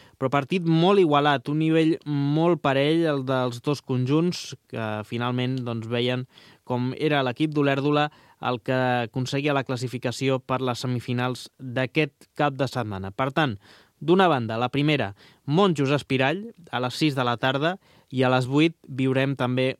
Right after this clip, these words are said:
una altra semifinal molt intensa entre dos equips de tercera catalana, com són l'Hortonenc i el Molanta. Anem a escoltar protagonistes per veure quines són les sensacions just abans de que es reprengui l'acció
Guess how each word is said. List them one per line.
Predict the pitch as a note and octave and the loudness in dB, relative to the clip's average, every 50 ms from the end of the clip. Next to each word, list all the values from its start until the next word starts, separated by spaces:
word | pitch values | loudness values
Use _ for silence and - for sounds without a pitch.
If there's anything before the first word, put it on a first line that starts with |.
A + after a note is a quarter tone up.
| - | -4
una | C#3+ C#3 C#3 C3+ C3+ | -4 -2 0 0 -2
altra | B2+ - B2+ | -2 -4 -6
semifinal | B2 - B2+ B2+ A#2+ - C3+ B2+ B2 A#2+ B2 C3+ | -6 -4 -4 -4 -4 -4 -4 -2 -2 -2 0 2
molt | D#3+ F3+ E3 | 2 2 2
intensa | C#3+ B2 - C#3+ C#3 C3+ - D3+ D3 | 2 0 0 -2 -2 -2 -2 -2 -2
entre | C#3+ C3+ - - B2 B2 B2 A#2+ A#2 A#2 A#2 | -2 -2 -4 -4 -2 -2 0 0 -2 -2 -2
dos | C#3 D3+ C#3 C#3 | -2 -2 -2 -2
equips | B2 C3+ C3 B2 A#2 | -2 -2 -4 -4 -4
de | B2+ A#2 A2+ | -4 -4 -2
tercera | B2 A#2 - - D3+ C#3 B2+ - | -4 -4 -2 -2 -2 -2 0 0
catalana, | D3+ C#3 - B2+ B2+ B2+ B2 C3 B2+ | -2 -2 0 -2 -2 0 -2 -2 -4
com | - A#2 A2+ A#2 | -4 -6 -6 -4
són | - C#3+ C#3+ D3+ E3+ - - - - - - _ _ - | -2 0 0 0 0 -4 -8 -18 -20 -20 -20 _ _ -6
l'Hortonenc | A#2+ A#2+ B2 A#2+ A2+ - B2+ B2 C#3 D3+ E3 E3+ E3+ - _ _ _ _ | -4 -2 -2 -2 -2 -4 -4 0 0 0 0 -2 -4 -8 _ _ _ _
i | D3 C#3+ C#3+ | -4 -2 0
el | C#3+ C#3+ C#3+ C3+ - _ | 0 0 0 -4 -6 _
Molanta. | - C#3 C#3 C3+ B2+ A2 G2+ G2+ G2+ - G2+ F#2 - _ _ - - - - - - - - _ | -4 -2 0 0 0 0 -2 -4 -6 -8 -10 -12 -12 _ _ -20 -20 -20 -20 -20 -20 -20 -18 _
Anem | - B2+ D3 F3+ G3+ | -2 0 2 2 2
a | G#3 | 0
escoltar | - - G3+ F#3 D#3+ F#3 E3+ | 2 2 2 2 4 2 2
protagonistes | E3 E3+ D#3 D#3+ D#3 D3 D3 D#3+ E3+ D3+ - - F3+ F3+ F3+ C#3 | 2 2 2 2 2 2 2 0 0 -2 0 0 2 2 2 0
per | - D#3 C#3 | 0 -2 0
veure | C#3+ C#3+ D3 D3+ D3+ D3 D3 C#3+ C#3 C3+ - | 2 2 2 2 2 2 2 0 -2 -4 -4
quines | - E3 D#3+ D#3 C3+ | -4 -2 -2 0 0
són | - D3+ D3+ | 0 0 0
les | C#3+ B2+ | 0 -2
sensacions | - C#3 C3 - C3 A#2+ - C#3+ C3+ A#2 G#2+ - - - - - A#2+ A#2 - | -2 -4 -4 -4 -6 -6 -4 -2 -2 -2 -4 -8 -10 -14 -14 -12 -12 -8 -6
just | C#3 B2 - - C3 | -6 -6 -2 -2 -2
abans | B2+ B2+ C3 B2 A#2+ | -2 -2 -2 -2 -4
de | B2+ A#2+ - | -4 -4 -4
que | B2+ A#2+ A#2 A2+ A2 G#2+ G#2 G#2 G#2 | -2 -2 -2 -2 -2 -2 -4 -6 -6
es | G#2 A2+ A2+ | -8 -8 -6
reprengui | B2+ B2+ - - C#3+ C#3 C#3 C3 C3 | -6 -6 -2 0 0 0 0 0 -2
l'acció | B2+ B2 A#2 - - B2 G#2+ F#2+ - | -2 -2 -4 -6 -8 -8 -8 -8 -10